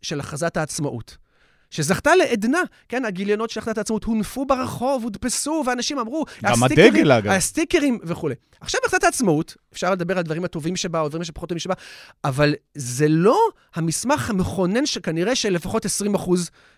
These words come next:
Speaker 1: מהאזרחים הישראלים. אבל היא המשיגה את המחאה ככזאת שקשורה לבודי פוליטית הישראלי. עכשיו, חלקים בחברה הישראלית נפגעים מאוד, נפגעו מאוד אחרי השבעה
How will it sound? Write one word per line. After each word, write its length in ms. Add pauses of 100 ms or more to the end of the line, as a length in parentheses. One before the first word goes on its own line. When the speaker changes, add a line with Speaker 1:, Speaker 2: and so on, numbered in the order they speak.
(100)
Speaker 1:
מהאזרחים 1300
הישראלים. 540 (540)
אבל 220
היא 260
המשיגה 400
את 40
המחאה 360
ככזאת 340
שקשורה 480
לבודי 300
פוליטית 460
הישראלי. 420
עכשיו, 260 (760)
חלקים 420 (760)
בחברה 320
הישראלית 480
נפגעים 580
מאוד, 340
נפגעו 320
מאוד 340 (160)
אחרי 220
השבעה 400